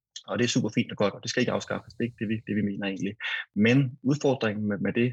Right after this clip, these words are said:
det er, at, øhm, for eksempel Ekstrabladet, øh, udgiver omkring tre hundrede og halvtreds nyheder om dagen. Hvad hedder det? Rigtig mange af dem er der overhovedet ikke plads til i det nyhedsfeed. Det vil sige, at de brager ned igennem, og de, de læsere, som måske ikke er gennemsnitslæsere, men dem, der havde været interesseret i dem, kommer aldrig til at se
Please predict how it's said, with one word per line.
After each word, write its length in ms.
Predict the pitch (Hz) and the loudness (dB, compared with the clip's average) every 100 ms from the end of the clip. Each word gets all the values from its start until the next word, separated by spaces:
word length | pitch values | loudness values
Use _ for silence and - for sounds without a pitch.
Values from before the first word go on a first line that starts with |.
| 117 | -2
det 100 | 117 113 | 0 2
er, 140 | 110 113 | 4 2
at, 100 | 117 101 | -2 -6
øhm, 240 | 90 92 - - - - | -8 -8 -12 -12 -12 -2
for 60 | 117 | 0
eksempel 340 | 127 151 131 113 - | 2 4 2 0 -4
Ekstrabladet, 440 | 110 - 110 95 95 _ 104 | -4 0 2 2 0 _ -6
øh, 200 | 92 82 - | -4 0 2
udgiver 320 | 117 117 104 | 2 4 2
omkring 240 | 101 120 120 | 2 -2 -4
tre 80 | 120 | -2
hundrede 80 | 110 | -2
og 40 | |
halvtreds 240 | - 120 | -2 -2
nyheder 220 | 113 113 104 | 0 0 0
om 120 | 98 | 0
dagen. 240 | 117 - _ _ _ | 0 -2 _ _ _
Hvad 80 | - | -16
hedder 160 | 92 98 | -12 -12
det? 60 | 92 - - - | -12 -14 -8 0
Rigtig 240 | 131 - 123 | 0 4 6
mange 200 | 110 117 | 6 6
af 40 | 113 | 6
dem 160 | 113 - 101 | 4 2 -2
er 40 | |
der 80 | 98 | 0
overhovedet 480 | 101 107 113 123 123 | 2 2 4 2 2
ikke 140 | - | 0
plads 160 | 117 113 | -4 -2
til 140 | - 107 | -6 -6
i 40 | |
det 100 | 101 | -2
nyhedsfeed. 440 | 107 107 - 101 - _ - - - | 0 -2 -6 -12 -14 _ -18 -14 -2
Det 60 | |
vil 60 | 117 | 0
sige, 140 | 120 | 2
at 40 | - | 0
de 120 | - | 2
brager 280 | 113 131 143 | 4 6 6
ned 140 | 131 | 6
igennem, 320 | 120 127 120 127 - | 4 2 0 -2 -6
og 60 | 107 | 0
de, 80 | 123 120 - | 0 2 2
de 60 | 117 | 4
læsere, 400 | 117 - 113 101 | 4 2 -2 -4
som 100 | - | -4
måske 180 | 101 - | -4 -2
ikke 140 | 127 123 | 2 2
er 100 | 123 | 4
gennemsnitslæsere, 640 | 135 - - 113 107 113 | 2 0 -2 -2 -2 -4
men 120 | 107 107 | -4 2
dem, 100 | 120 | 2
der 80 | 127 | 2
havde 260 | 113 104 | -2 -4
været 120 | - 98 | -4 -4
interesseret 380 | 107 135 120 | -2 0 0
i 40 | 117 | -2
dem, 80 | 131 - - - - - | -6 -10 -8 -8 -10 -2
kommer 160 | 120 | 2
aldrig 160 | 117 131 | 2 2
til 120 | 139 | 0
at 60 | |
se 40 | 131 | 0